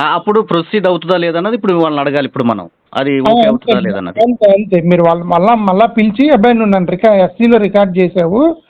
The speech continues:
Speaker 1: ఆ.
Speaker 2: నేను బీసీసీలో రికార్డు అవ్వాలి, నాకు బీసీసీగా మార్చు.
Speaker 1: ఉమ్.
Speaker 2: సబ్ క్యాస్ట్ ఉంటే నువ్వు పెట్టు, మాల, మాదిగ ఏదో ఉంటే పెట్టు, పెట్టలాగా లేకపోతే వదిలే, జనరల్గా.
Speaker 1: వదిలేసేసేయ్.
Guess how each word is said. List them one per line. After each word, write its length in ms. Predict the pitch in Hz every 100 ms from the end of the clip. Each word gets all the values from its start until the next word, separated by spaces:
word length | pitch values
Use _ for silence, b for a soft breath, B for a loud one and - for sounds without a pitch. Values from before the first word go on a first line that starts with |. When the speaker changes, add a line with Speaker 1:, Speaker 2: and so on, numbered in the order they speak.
| -
Speaker 1:
ఆ. 260 | 123 107 90 - _ 214
Speaker 2:
నేను 120 | 277
బీసీసీలో 580 | 202 233 269 254 262 294
రికార్డు 400 | 254 233 226 202
అవ్వాలి, 360 | 190 185 254
నాకు 260 | 294 226 185
బీసీసీగా 640 | 175 233 247 208 254 277
మార్చు. 540 | 269 226 214 - 160 208 _ _
Speaker 1:
ఉమ్. 340 | 139 127 98 101 - _ _ _ _
Speaker 2:
సబ్ 80 | 190
క్యాస్ట్ 400 | - 247 247 247
ఉంటే 260 | 233 233 320
నువ్వు 180 | 302 214
పెట్టు, 240 | 247 240
మాల, 460 | 208 202 226 226 247
మాదిగ 400 | 220 208 208 233
ఏదో 320 | 214 208 208
ఉంటే 320 | 202 208 277
పెట్టు, 220 | 214 196
పెట్టలాగా 500 | 202 208 254 254 247
లేకపోతే 520 | 214 220 247 226 220
వదిలే, 380 | 269 226 262 202
జనరల్గా. 400 | 165 185 190 160
Speaker 1:
వదిలేసేసేయ్. 600 | 151 143 123 123 117 104